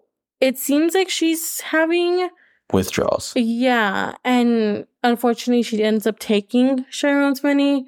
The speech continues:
Speaker 1: Um,
Speaker 2: So then after that, Chiron's gonna go upstairs, but then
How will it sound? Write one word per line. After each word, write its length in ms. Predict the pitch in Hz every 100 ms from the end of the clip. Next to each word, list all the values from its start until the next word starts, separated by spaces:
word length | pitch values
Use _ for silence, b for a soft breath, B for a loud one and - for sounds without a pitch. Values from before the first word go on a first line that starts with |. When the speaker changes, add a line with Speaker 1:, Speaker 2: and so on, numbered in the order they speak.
| B B B B B -
Speaker 1:
Um, 560 | 226 214 202 - - 220
Speaker 2:
So 160 | -
then 220 | 104 101 -
after 260 | 110 - 110
that, 240 | 107 107
Chiron's 640 | 101 107 101 98 98 95 - _ _
gonna 180 | 110 101
go 280 | 95 107 107
upstairs, 1040 | 107 - - - - 147 127 110 110 - B B B B B
but 120 | 113 101
then 260 | 104 101